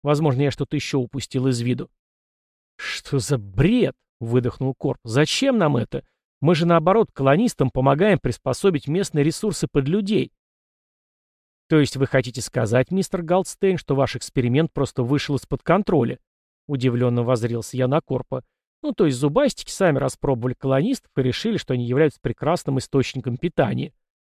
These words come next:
И поэтому сожрали всех подчистую, включая женщин и детей. И вы поэтому решили их уничтожить, чтобы скрыть улики. А мы просто оказались не в том месте, не в то время.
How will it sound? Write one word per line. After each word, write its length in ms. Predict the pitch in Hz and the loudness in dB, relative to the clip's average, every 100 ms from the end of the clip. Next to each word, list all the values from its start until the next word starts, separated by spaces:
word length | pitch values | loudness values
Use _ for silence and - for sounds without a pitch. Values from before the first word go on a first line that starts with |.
| _ | _
И 100 | 156 | -2
поэтому 420 | 139 175 277 247 | 4 4 4 0
сожрали 480 | 180 156 131 135 127 | -2 -2 0 2 0
всех 280 | 117 - 113 | 0 -6 -6
подчистую, 580 | 127 - 131 - 240 269 | -6 -4 -6 -4 -2 -2
включая 480 | - 135 - 147 147 | -2 -6 0 2 4
женщин 420 | 120 120 - 127 | 2 0 -2 -6
и 60 | |
детей. 440 | 143 214 - 135 - _ _ _ _ | -4 -4 -4 -4 -4 _ _ _ _
И 120 | - 147 | 2 2
вы 100 | 139 | 4
поэтому 480 | 123 147 247 214 | 4 4 2 2
решили 340 | 165 120 139 139 | 0 0 0 2
их 160 | 143 | 2
уничтожить, 600 | 143 208 - - 127 120 - | 0 -2 -2 -4 -4 -6 -14
чтобы 300 | _ - 127 | _ -4 -2
скрыть 340 | 135 - 123 - | -2 -2 -2 0
улики. 440 | 214 135 - 139 _ _ _ _ | 0 0 -6 -12 _ _ _ _
А 100 | 139 | 2
мы 120 | 156 | 2
просто 320 | 147 143 - | 2 -2 -2
оказались 480 | 143 151 143 139 - | -2 0 2 2 0
не 80 | 139 | -4
в 40 | |
том 200 | - 131 | -2 0
месте, 340 | 127 190 254 165 | 2 0 0 -2
не 120 | 151 | -2
в 80 | - | 0
то 120 | 180 | 2
время. 400 | 190 262 135 127 | 4 4 2 -2